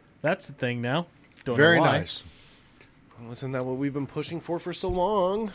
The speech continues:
Speaker 1: I, I just guess we've finally become
Speaker 3: We,
Speaker 1: so equal we have to
Speaker 3: we,
Speaker 1: groom the kids
Speaker 3: we
Speaker 1: before they
Speaker 3: need
Speaker 1: get out of school.
Speaker 3: second graders to know.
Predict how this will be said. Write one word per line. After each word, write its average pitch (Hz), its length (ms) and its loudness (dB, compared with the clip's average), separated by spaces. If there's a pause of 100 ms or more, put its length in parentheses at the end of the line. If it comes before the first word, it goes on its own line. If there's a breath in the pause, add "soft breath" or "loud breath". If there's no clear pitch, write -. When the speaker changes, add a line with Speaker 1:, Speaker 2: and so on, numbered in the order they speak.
(120)
Speaker 1:
I, 123 300 -4
I 131 100 -2
just 123 340 -6
guess 139 220 -2
we've 139 140 -4
finally 147 280 0
become 151 160 -2
Speaker 3:
We, 143 60 -4
Speaker 1:
so 151 160 -4
equal 165 320 -2
we 139 100 2
have 156 120 4
to 208 60 4
Speaker 3:
we, 240 100 4
Speaker 1:
groom 170 220 0
the 156 80 -4
kids 120 300 -4
Speaker 3:
we 180 140 4
Speaker 1:
before 233 160 4
they - 160 2
Speaker 3:
need 208 260 4
Speaker 1:
get 226 100 6
out - 80 2
of 127 60 -6
school. 160 220 -4
Speaker 3:
second 214 520 2
graders 160 440 2
to - 140 -4
know. 170 560 4